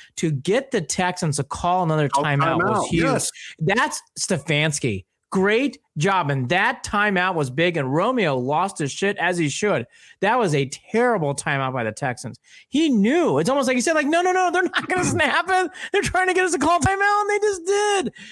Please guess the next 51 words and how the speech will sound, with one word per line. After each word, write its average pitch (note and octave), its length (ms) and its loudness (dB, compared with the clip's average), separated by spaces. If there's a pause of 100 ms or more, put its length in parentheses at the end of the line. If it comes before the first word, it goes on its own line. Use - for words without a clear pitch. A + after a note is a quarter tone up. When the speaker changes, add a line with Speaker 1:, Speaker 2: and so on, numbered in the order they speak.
(160)
Speaker 1:
That G#3+ 180 2
was A3+ 160 2
a F#3+ 100 2
big F#3 360 0
moment. F#3+ 400 0
Stefanski G#3+ 920 -2
is, D3+ 180 0 (280)
to E3+ 180 2
him B3 320 0
to G#3+ 100 2
get G3 200 0
an F3 120 -2
edge C#3+ 380 0 (340)
as D3+ 160 2
a D3 120 4
rookie G#3 480 0
coach F3+ 400 -2
in D#3+ 80 0
that D3+ 160 0
spot C#3 380 -2
says C#3 180 -2
a C3+ 60 0
lot C#3 500 0
about C3+ 440 0
where B2+ 180 0
he's B2+ 180 0
going, A#2+ 240 -2
in A2 60 -4
my G#2+ 140 -2
opinion. G2+ 400 -8 (360)
Again, E3 340 0 (200)
Romeo's E3+ 440 0
not G#3+ 140 2
a - 20 2
good G3+ 160 0
coach. F#3 240 0
We F3+ 80 2
all F3 100 2
know E3 160 2
that. D#3 220 0
But C#3+ 120 0
on C3 160 -2
that G3+ 280 0
stage G#3+ 320 0
and F3 80 2
that F3 180 0
day, E3+ 140 2
Stefanski E3 720 -2
really C#3+ 360 2
outworked A#2 440 -2
Romeo G#2+ 420 -8